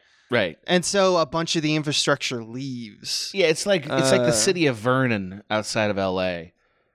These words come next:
Speaker 1: You, you know that city?
Speaker 2: <laughs> No one wants to live there.
Speaker 1: Exactly. Vernon is, like, a
Speaker 2: It's
Speaker 1: great spot.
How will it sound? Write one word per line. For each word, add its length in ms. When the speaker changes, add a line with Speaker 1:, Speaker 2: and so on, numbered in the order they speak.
Speaker 1:
You, 380
you 100
know 60
that 160
city? 260
Speaker 2:
<laughs> 40
No 140
one 140
wants 280
to 80
live 380
there. 180
Speaker 1:
Exactly. 580
Vernon 460
is, 120
like, 160
a 40
Speaker 2:
It's 120
Speaker 1:
great 380
spot. 480